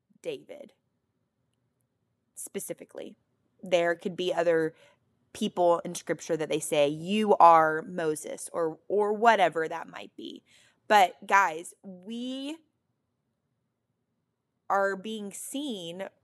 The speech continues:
through these pastors and these leaders' eyes in this lens of what they've done, we can do. Where they've gone, we can go.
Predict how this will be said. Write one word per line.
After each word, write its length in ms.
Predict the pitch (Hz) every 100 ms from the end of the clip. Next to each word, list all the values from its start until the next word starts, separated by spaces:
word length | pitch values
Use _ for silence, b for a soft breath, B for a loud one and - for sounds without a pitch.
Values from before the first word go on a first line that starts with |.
| - 190 _ _
through 200 | 220 202
these 280 | 185 185 180
pastors 760 | - 175 170 - 170 165 165 -
and 240 | 165 165
these 200 | 160 165
leaders' 320 | 170 165 160 -
eyes 640 | 170 214 170 151 180 196 - b b b
in 140 | 196
this 180 | 208 202
lens 460 | 208 214 254 262 233 -
of 500 | 180 175 170 175 - _ _ _ _ _ _ _ _ _ _ _
what 400 | - 185 214 196
they've 400 | 185 208 240 220
done, 520 | 190 196 185 185 202 202 -
we 260 | 175 208
can 300 | - - 151
do. 420 | 147 147 180 208 - _ _ _ _ _ _ _ _ _
Where 200 | 190 196
they've 320 | 196 196 202
gone, 440 | 190 226 220 196 180
we 140 | 180
can 220 | - 170
go. 420 | 170 151 - -